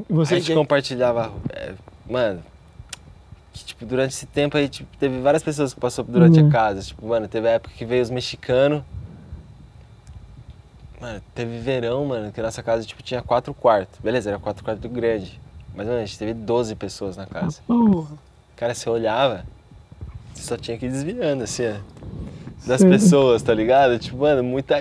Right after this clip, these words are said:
Speaker 2: gente, mano.
Speaker 1: Hum.
Speaker 2: Mas era aquilo dali, tipo, mano, andar de skate, beleza. Hoje eu tenho dez. Hoje eu não tenho nada. Amanhã eu tenho cem. O outro não tem nada. Então, tipo, mano,
Speaker 1: Cada dia era uma emoção diferente.
Speaker 2: tipo,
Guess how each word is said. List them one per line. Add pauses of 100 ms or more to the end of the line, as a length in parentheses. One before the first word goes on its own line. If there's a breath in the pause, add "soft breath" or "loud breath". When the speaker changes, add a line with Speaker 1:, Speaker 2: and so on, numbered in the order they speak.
Speaker 2:
gente,
mano. (280 soft breath)
Speaker 1:
Hum.
Speaker 2:
Mas
era
aquilo
dali,
tipo,
mano,
andar
de
skate,
beleza. (140)
Hoje
eu
tenho
dez. (640)
Hoje
eu
não
tenho
nada. (380)
Amanhã
eu
tenho
cem. (600)
O
outro
não
tem
nada.
Então,
tipo,
mano,
Speaker 1:
Cada
dia
era
uma
emoção
diferente.
Speaker 2:
tipo,